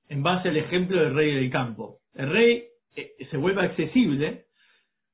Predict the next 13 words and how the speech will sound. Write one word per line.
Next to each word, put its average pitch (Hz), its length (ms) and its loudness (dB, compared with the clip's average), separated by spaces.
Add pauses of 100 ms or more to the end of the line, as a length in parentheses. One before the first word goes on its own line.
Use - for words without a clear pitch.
(560)
pero 160 200 0
el 143 80 0
que 147 80 -4
se 160 80 -4
tiene 240 200 0
que 175 80 -2
acercar, 202 360 -2
a 156 80 -2
fin 170 120 -4
de 156 80 -4
cuentas, 190 300 -4
es 135 120 -8
uno, 127 360 -4